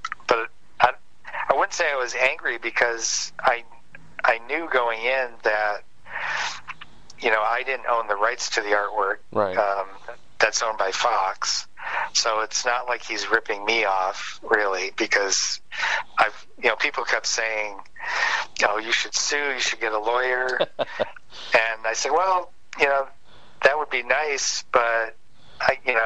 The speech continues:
Speaker 1: I, I, I think because Fox owns the rights to the art, I don't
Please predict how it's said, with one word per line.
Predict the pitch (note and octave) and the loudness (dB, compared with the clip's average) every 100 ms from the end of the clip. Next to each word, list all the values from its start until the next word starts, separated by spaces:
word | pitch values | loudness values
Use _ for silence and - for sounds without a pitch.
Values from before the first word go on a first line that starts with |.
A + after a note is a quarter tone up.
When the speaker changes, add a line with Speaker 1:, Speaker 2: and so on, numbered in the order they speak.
| A2+ | 2
Speaker 1:
I, | A#2 A#2 - - - | 2 0 -4 -12 -4
I, | - - - | -2 0 0
I | A2+ | 0
think | D3 D3 - - - | 0 -2 -6 -8 -2
because | A#2 B2 A#2 | 0 0 -2
Fox | - A#2 B2+ - | 0 0 0 0
owns | B2+ A#2+ A#2 - | 2 0 0 -2
the | - G#2+ | 0 0
rights | A2 B2 G2 - - - - - - - - - - - | 2 0 -2 -2 -2 -2 -8 -12 -8 -4 -4 -6 -10 -2
to | - | 0
the | A2 G#2+ | 2 2
art, | G3 C3+ A2+ A#2+ A#2+ | 2 2 -2 -2 0
I | A#2 | 2
don't | B2 | 0